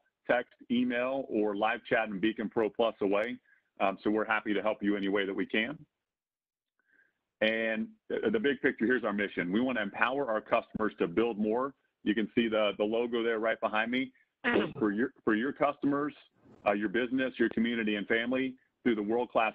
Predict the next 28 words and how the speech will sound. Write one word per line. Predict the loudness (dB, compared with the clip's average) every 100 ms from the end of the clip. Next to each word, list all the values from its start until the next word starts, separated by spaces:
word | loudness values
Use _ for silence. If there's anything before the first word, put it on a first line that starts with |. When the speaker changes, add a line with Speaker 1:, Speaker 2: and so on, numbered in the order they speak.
| 0
Speaker 1:
service | 0 0 -2
and | -2
innovative | 0 0 0 0 -2
solutions | 0 0 0 0 0
that | 0 2
Beacon | 0 0 -4 -6
can | -6
offer. | -6 -8 -12 -14 _ _ _ _ _ _ _ _ _ _ _ _ -20 -20 _ _ -2
So | 0
as | 2
we | 0
think | 0 -2 0
of, | 2 2 0 -4 _ -2
uh, | 0
what, | 2 -2 0
what | 0
are | 0
we | -2
gonna | -2
talk | -2 -2
about | 0 0 2
today? | 0 0
So | -2
we're | -2
gonna |
talk | 0 0
about | 0 0
working | -2 -2